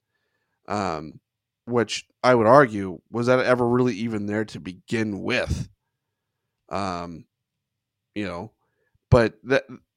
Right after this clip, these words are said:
the point is, is like, like, you can't, you can't expect to win a primary.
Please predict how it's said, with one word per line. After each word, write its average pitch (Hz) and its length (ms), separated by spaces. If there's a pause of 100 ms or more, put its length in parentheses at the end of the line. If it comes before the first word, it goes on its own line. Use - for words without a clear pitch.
(180)
the 151 120
point 170 460
is, 131 260
is 107 140
like, 107 240 (100)
like, 92 200 (100)
you 131 140
can't, 165 440 (420)
you 151 120
can't 214 340
expect 175 460
to 175 120
win 127 460
a - 60
primary. 90 800